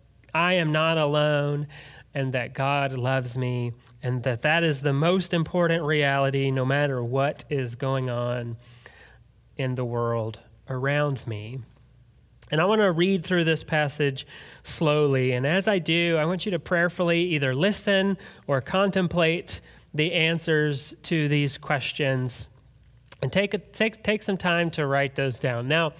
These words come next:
for some of you, uh, maybe what you need Jesus to do in your life is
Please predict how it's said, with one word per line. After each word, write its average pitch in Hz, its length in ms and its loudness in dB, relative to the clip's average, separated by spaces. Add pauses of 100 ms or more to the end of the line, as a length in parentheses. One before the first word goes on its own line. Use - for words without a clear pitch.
(560)
for 180 180 0
some 233 300 2
of 214 120 2
you, 220 440 2 (480)
uh, 160 380 0 (180)
maybe 208 760 2
what 180 440 0 (160)
you 175 680 2 (100)
need 180 280 2
Jesus 165 480 0
to 156 60 -6
do 156 220 0
in 160 100 2
your 151 140 2
life 156 540 0 (100)
is 127 560 -4